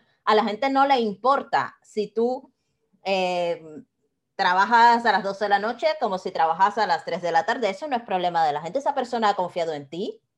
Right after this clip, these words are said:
Tú le has dicho una fecha, porque en los cursos en preventa tú le has dicho una fecha y en esa fecha eso tiene que estar listo. Entonces ahí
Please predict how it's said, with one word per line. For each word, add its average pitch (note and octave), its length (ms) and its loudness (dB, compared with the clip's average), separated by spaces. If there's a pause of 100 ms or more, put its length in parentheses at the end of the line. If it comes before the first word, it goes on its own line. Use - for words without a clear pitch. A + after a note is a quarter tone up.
(360)
Tú B3 140 -4
le C4+ 60 4
has B3+ 160 0
dicho - 260 -10
una D#3 200 -6
fecha, E3 420 -8
porque - 180 -14
en C#3+ 100 -8
los C3+ 120 -12
cursos D#3 260 -12
en D#3 80 -16
preventa D3+ 340 -10
tú E3+ 100 -6
le F3 40 0
has E3+ 100 -4
dicho E3+ 200 -12
una F3 140 -4
fecha G#3+ 380 -8 (160)
y C#3 120 -18
en B2+ 80 -16
esa D3+ 160 -14
fecha A#3+ 220 -10
eso F3+ 160 -10
tiene D#3 200 -14
que C#3 80 -14
estar C3+ 260 -10
listo. F3 260 -12
Entonces D3 320 -18
ahí E3+ 360 -6